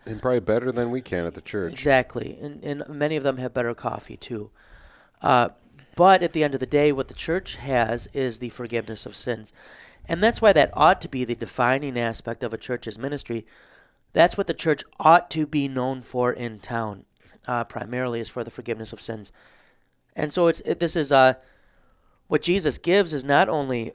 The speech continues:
Speaker 2: <coughs> um, the keys to forgive sins, but he, he really gives the church, um, its identity and what animates it. Was that good, Mike, considering you thought I wasn't paying attention?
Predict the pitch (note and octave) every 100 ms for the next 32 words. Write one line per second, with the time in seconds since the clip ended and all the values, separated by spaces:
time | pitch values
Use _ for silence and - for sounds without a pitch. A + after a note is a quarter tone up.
0 | - - - D#3 _ - - _ _ _
1 | - B2+ A2+ G2 - - _ - C3+ D3+
2 | - D#3+ C#3 - E3+ G#3 F#3 C3 A#2 -
3 | B2+ B2+ - C#3+ D#3+ D3 C#3+ D3+ E3 F#3+
4 | C3 - _ _ _ _ _ _ _ -
5 | D#3+ D3+ D3 - C#3 C#3 - - A#2+ A2
6 | A2+ - - D#3 D#3 C3+ A#2+ C3 D#3 B2+
7 | A#2+ A2+ A#2 A#2 A2+ G#2+ G#2 G#2 - C2+
8 | - - - - _ _ _ - - -
9 | B2+ C3+ C3+ C3 C#3 D3+ C3+ - B2+ B2
10 | A#2+ C3 B2+ B2 B2+ C3 B2+ B2+ C#3 D3